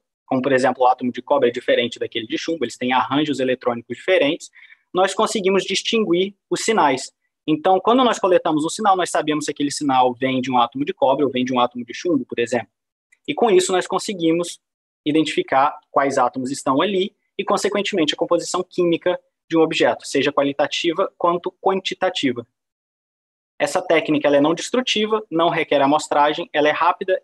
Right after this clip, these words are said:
e portátil. Como vocês podem ver nessa imagem ali, são dois espectrômetros de fluorescência raio-x, um que parece uma pistola, que é mais aplicado na indústria, na área de me-, mineralogia, mineralogia, desculpa, que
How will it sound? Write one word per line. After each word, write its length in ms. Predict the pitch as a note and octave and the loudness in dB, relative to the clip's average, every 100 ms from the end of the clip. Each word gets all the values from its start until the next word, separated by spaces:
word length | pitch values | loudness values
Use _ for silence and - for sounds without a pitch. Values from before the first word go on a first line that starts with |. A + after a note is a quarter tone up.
| - | -6
e 80 | F3+ | -2
portátil. 640 | G3 - D3+ B2+ - - _ _ _ | 0 0 0 -2 -4 -16 _ _ _
Como 140 | D3+ C#3+ | -6 -2
vocês 160 | D#3+ | -2
podem 240 | - C#3+ C#3 | 0 2 2
ver 100 | C3 | 0
nessa 200 | C3 D3+ | -2 0
imagem 340 | B2+ C3+ E3+ | 2 2 0
ali, 280 | D3 E3+ C#3 | 0 0 -2
são 220 | - C3+ B2+ | -4 -6 2
dois 400 | D#3+ F3 - - | 2 2 -2 -12
espectrômetros 800 | - D3 D3 E3 F3 D#3 C#3+ C3 | -6 -6 -2 0 2 0 -4 -8
de 80 | |
fluorescência 600 | C3 C3+ C3 - B2+ B2 | -8 -4 -4 -4 -8 -4
raio-x, 600 | B2+ D3 C#3+ E3+ G3 - - _ _ _ | -4 -4 -4 -4 -6 -12 -20 _ _ _
um 120 | E3+ F#3 | 0 0
que 100 | - | 2
parece 420 | C3+ C#3+ - C#3 | 2 2 0 -2
uma 120 | C3 | -2
pistola, 520 | D3 - D3+ D#3+ B2 | -2 -2 2 4 2
que 100 | - | 0
é 20 | |
mais 180 | B2 B2 | -2 -2
aplicado 360 | A#2+ B2 B2+ B2 | -4 -4 -4 -2
na 80 | A#2+ | -4
indústria, 400 | A#2+ D#3 - B2+ | -2 -4 -4 -4
na 100 | A#2+ | -2
área 160 | A#2+ | -2
de 520 | A#2 A#2+ A#2 A#2 A#2 A#2 | -4 -4 -4 -6 -8 -10
me-, 200 | B2 B2 _ _ | -10 -10 _ _
mineralogia, 720 | B2 B2 A#2+ B2 A#2+ F3 F#3+ - _ _ | -2 0 0 -2 -6 -6 -6 -8 _ _
mineralogia, 540 | C3 B2+ A#2 A2+ A2+ D3 | -2 0 0 -4 -6 -6
desculpa, 400 | - - C#3+ - _ _ _ _ _ _ _ | -6 -6 -8 -8 _ _ _ _ _ _ _
que 440 | - D4 D4+ C#4+ | 0 2 4 2